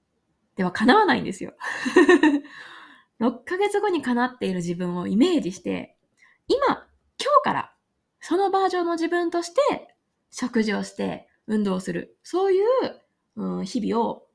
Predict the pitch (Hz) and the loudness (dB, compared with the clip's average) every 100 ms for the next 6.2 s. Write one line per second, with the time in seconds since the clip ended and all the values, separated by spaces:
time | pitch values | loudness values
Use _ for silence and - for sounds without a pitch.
0 | _ _ _ _ _ _ _ 190 285 285 | _ _ _ _ _ _ _ -6 -2 -2
1 | 254 277 233 190 - 202 - - _ _ | -2 -2 -4 -6 -8 -8 -8 -10 _ _
2 | _ _ _ _ _ _ _ _ _ _ | _ _ _ _ _ _ _ _ _ _
3 | _ _ _ _ _ - - 427 440 605 | _ _ _ _ _ -16 -8 -6 -2 0
4 | 480 - _ _ _ _ _ _ _ - | 0 -2 _ _ _ _ _ _ _ -4
5 | 240 269 247 247 240 220 - - - 170 | -2 0 0 0 0 -6 -8 -16 -14 -12
6 | 156 | -12